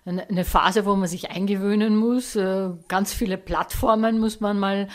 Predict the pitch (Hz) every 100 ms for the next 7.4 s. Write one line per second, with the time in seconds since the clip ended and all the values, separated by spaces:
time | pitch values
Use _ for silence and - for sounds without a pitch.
0 | - - - - - 196 208 208 202 196
1 | 190 190 190 180 160 165 170 202 214 220
2 | 220 202 190 151 156 185 202 226 220 -
3 | 180 190 175 208 - - 202 - 214 170
4 | - 233 262 233 220 - 180 196 190 185
5 | 214 220 - - 247 262 - 262 220 -
6 | 277 220 226 226 175 185 208 233 180 214
7 | - 190 196